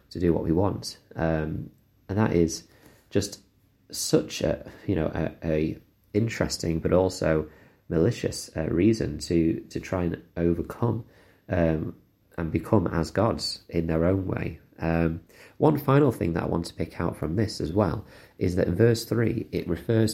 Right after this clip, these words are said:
to brick for stone and slime for mortar. Now, first of all, brick, they're not just using stone, uh, they are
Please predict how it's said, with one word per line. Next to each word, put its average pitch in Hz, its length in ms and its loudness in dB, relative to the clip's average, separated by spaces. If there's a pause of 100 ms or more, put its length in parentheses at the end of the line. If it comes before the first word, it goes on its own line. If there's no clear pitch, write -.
to 78 180 0
brick - 280 2
for - 100 -2
stone 76 420 0
and 85 200 -4
slime 78 420 -4
for 85 160 -2
mortar. 110 480 2 (560)
Now, 87 80 0
first 151 400 6
of 104 100 -2
all, 76 160 6
brick, - 640 0
they're 92 80 0
not 113 140 4
just - 180 -6
using 90 300 2
stone, 82 500 -2 (320)
uh, 85 220 2
they 85 160 4
are 80 340 4